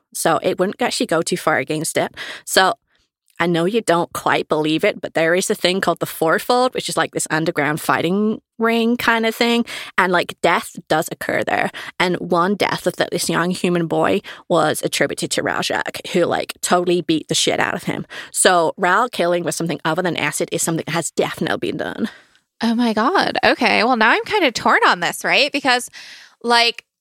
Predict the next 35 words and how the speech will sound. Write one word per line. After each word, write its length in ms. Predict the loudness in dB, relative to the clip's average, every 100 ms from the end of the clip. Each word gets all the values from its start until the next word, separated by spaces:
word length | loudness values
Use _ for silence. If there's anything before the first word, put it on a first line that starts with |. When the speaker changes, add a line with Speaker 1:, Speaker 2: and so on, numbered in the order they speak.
| _ _ _ -2
Speaker 2:
if 180 | -2 -2 _ _ _ _ _ _ _ _ _ _ -2
maybe 380 | 0 2 2
he, 160 | 2 4
like, 280 | 4 4 2
axed 240 | -2 -2
her 40 | -2
in 100 | -2
the 60 | 2
back 220 | 0 0
and 120 | -2 -2
then 120 | -2
he 100 | -2
felt, 240 | -2 -2
like, 400 | -2 -4 -6 -14 _ _ _ _ _ _ _ -10
guilty 320 | 0 0 2 2
about 240 | 4 4
it 120 | 2
looking 300 | 0 -2 0
at 160 | 2 4
her. 220 | 4 2
So 140 | 0 -2
he, 140 | 2
like, 280 | 2 2 0
melted 500 | -6 -2 -2 0 -2
her 180 | 0 0
so 140 | 0 0
he 60 |
wouldn't 180 | 0 0
have 120 | -2
to 100 | -2
look 180 | -4 -2
at 80 | -4
what 120 | -4
he 100 | -8
did. 340 | -10 -8 -10